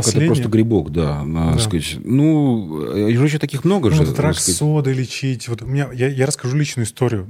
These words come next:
Speaker 1: Это то, что на меня, наверное, повлияло прям в детстве очень сильно. Это прям вот такой вьетнамский флешбэк, я бы сказал. Мой дедушка заболел раком.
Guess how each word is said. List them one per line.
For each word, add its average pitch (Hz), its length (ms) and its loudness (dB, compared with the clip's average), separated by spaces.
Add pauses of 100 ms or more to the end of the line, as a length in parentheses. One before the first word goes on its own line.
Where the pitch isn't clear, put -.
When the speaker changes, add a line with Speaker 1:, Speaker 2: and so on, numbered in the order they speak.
Speaker 1:
Это 123 540 -2 (440)
то, 143 360 0
что - 320 -6
на 123 80 0
меня, 127 200 2
наверное, 120 300 0
повлияло 117 680 -2
прям 110 260 -4
в 104 120 -10
детстве 120 640 -4
очень 120 420 -4
сильно. 131 460 -2
Это 120 200 -6
прям 117 280 -2
вот 113 180 -4 (300)
такой 117 460 -4 (220)
вьетнамский 123 500 -2
флешбэк, 117 520 -2
я 117 80 -8
бы 107 80 -10
сказал. 110 400 -6
Мой 123 260 -2
дедушка 135 380 -4
заболел 113 340 0
раком. 110 320 -4